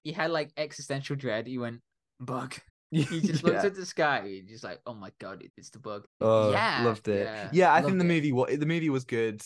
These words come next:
Speaker 2: in its comedy, and it managed to balance that well with the emotions, which, you know,
Speaker 1: Yeah, I
Speaker 2: it,
Speaker 1: agree.
Speaker 2: it's not always the easiest to do, but I feel like they struck that quite well.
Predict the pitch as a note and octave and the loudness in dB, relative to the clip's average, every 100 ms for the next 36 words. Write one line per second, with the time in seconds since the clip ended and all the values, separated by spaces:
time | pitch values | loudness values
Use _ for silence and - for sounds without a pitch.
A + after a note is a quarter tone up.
0 | - - A#2+ A2 G#2 B2 G#2+ G#2 G#2 G2+ | -12 -4 -2 -2 -4 -2 0 0 -2 -2
1 | - G2+ G2 G2 - G#2+ G2+ G#2+ G#2+ G#2 | -2 -2 -2 -6 -6 -6 -4 0 0 -2
2 | - - G2 E2+ G2 F#2+ F#2 - F#2 G2 | -6 -6 -6 0 0 0 -2 -2 -2 0
3 | G2 F#2+ G2 F#2+ G2+ - B2 A#2+ A#2+ G#2+ | -2 -2 -4 -2 -4 -4 -4 -4 -4 -6
4 | - G#2 F#2+ G2 A#2 G#2+ G2 A2+ A2+ A#2+ | -4 -4 -4 -4 -4 -4 -4 -6 -2 0
5 | G2+ C#3+ C3 C#3+ D#3 C3 C3+ B2 B2 A2+ | 2 4 4 4 4 6 6 6 4 -2
6 | B2 A2 G#2+ - G#2 G#2 G2+ G2+ G2+ _ | -2 -2 -4 -6 -2 0 2 -2 -6 _
7 | - A2+ G2+ A2 B2+ B2 G#2 A2+ - - | -4 0 2 2 0 -2 -2 -8 -4 -4
8 | - A#2+ - - F2+ G#2 G2 G2+ | 0 -2 0 -2 0 2 2 0